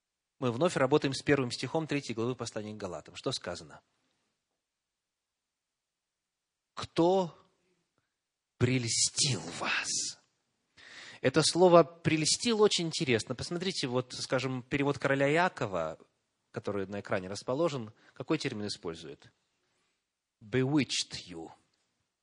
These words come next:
Кто вас околдовал? «Witch» –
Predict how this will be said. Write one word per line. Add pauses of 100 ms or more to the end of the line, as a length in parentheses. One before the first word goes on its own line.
(240)
Кто
вас (960)
околдовал? (160)
«Witch» –